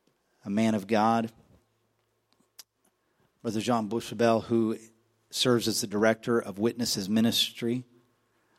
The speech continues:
whose primary goal is to reach refugees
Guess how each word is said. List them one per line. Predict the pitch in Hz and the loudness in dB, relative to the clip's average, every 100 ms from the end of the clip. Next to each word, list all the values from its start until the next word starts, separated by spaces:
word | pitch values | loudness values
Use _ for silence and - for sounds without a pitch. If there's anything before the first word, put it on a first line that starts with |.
| _ _ _ _ _ _ _ _ | _ _ _ _ _ _ _ _
whose | 123 - | -2 -2
primary | - 131 123 123 120 | 0 0 2 2 2
goal | 107 120 117 120 127 120 _ | 2 6 6 6 2 -6 _
is | - 104 - | -6 -6 -4
to | - 110 | -6 -4
reach | 104 120 123 - - - _ _ _ _ _ _ | 0 0 0 -4 -10 -14 _ _ _ _ _ _
refugees | 107 113 - 123 110 120 123 123 - - | 0 0 0 -4 0 0 0 -2 -6 -12